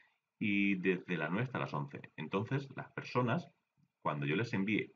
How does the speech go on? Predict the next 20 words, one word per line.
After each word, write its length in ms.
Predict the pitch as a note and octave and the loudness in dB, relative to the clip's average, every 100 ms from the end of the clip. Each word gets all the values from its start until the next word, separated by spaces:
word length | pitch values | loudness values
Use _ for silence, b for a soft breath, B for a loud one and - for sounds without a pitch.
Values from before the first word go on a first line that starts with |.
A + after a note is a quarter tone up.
| _ | _
este 300 | - - E2+ | 0 2 -2
enlace 400 | D2 E2 - A#2 | 0 0 0 -4
que 80 | E2+ | -6
aparece 340 | D2 C#2 C#2+ | -4 -6 -6
en 80 | C#2+ | -2
la 120 | C2 | 0
U 200 | B1+ C2 | 0 0
R 280 | C2 C2+ C#2+ | 0 0 -2
L, 180 | E2 C#2 | 0 -4
se 120 | - | -6
los 120 | C#2+ | -8
puedo 180 | - D2 | -4 -2
enviar 340 | C#2 C#2 D#2+ | 0 2 0
por 200 | - B1+ | -2 -6
correo 240 | - - C2 | -4 -4 -4
electrónico, 640 | C#2+ - A#2 A#2+ B2+ - B B B B _ | -4 0 0 2 0 0 B B B B _
podrán 360 | E2 D#2+ F2+ | -2 2 2
acceder 400 | E2+ - F#2+ G2+ | 2 0 -2 2
a 80 | G#2+ | 2
él 160 | C#3 | 2